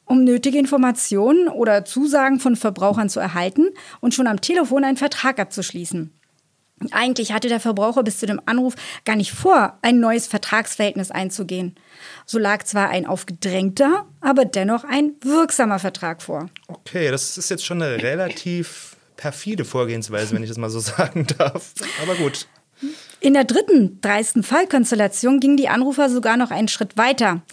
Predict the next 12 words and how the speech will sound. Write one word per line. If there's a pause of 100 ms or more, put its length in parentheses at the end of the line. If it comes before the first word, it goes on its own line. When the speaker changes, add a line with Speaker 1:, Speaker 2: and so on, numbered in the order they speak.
(260)
Speaker 1:
lehnte
der
Verbraucher
einen
Vertragsschluss
am
Telefon
ab (160)
und
gab
zu
erkennen,